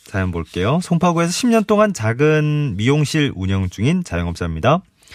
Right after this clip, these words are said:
지난해 시월 이십오일에 계약 기간 이 년 재계약했는데요. 어, 건물주가 써온 계약서 특약에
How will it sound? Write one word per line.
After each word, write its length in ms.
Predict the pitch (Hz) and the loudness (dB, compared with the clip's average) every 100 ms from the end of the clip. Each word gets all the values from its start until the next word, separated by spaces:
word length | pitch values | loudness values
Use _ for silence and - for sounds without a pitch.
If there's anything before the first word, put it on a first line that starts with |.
| - - - _ _ _ | -20 -20 -20 _ _ _
지난해 440 | - - 117 131 151 | -8 0 2 2 0
시월 420 | - 165 160 151 | -2 0 0 0
이십오일에 920 | 120 131 147 101 113 120 95 82 156 - | -2 -2 0 2 2 2 0 -2 -6 -6
계약 200 | 101 92 | -4 -4
기간 280 | - 101 95 | -4 -2 0
이 140 | 98 | 2
년 380 | 107 107 104 90 - | 2 2 0 -2 -8
재계약했는데요. 1040 | - 90 92 90 - 143 127 92 87 156 196 _ _ _ - - _ _ _ | -6 -4 -2 -2 0 0 0 0 0 0 -2 _ _ _ -20 -20 _ _ _
어, 160 | 90 87 | -10 -4
건물주가 460 | - 123 131 135 135 | 0 2 2 0 0
써온 300 | 135 143 123 | 0 0 -2
계약서 360 | - 117 160 - | 0 0 0 -6
특약에 580 | - 214 165 165 143 | -2 0 0 0 -2